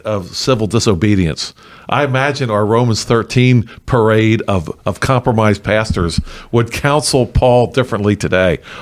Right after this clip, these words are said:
"Oh no, the governor wants to arrest you, arrest you. Go turn yourself in." My counsel is this. Obey Christ.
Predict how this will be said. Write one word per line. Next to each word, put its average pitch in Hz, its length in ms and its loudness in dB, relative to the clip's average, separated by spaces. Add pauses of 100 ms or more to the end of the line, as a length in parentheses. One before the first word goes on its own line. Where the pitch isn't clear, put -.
(160)
"Oh 147 520 2
no, 123 720 2 (260)
the 110 140 2
governor 165 400 0
wants 135 240 0
to 131 120 2
arrest 117 460 0
you, 101 320 0 (140)
arrest 135 400 2
you. 113 100 -2
Go 139 400 2
turn 135 300 -2
yourself 120 500 0
in." 101 320 2 (880)
My 147 220 0
counsel 156 480 0
is 107 140 2
this. - 500 0 (920)
Obey 139 360 2
Christ. 123 640 -2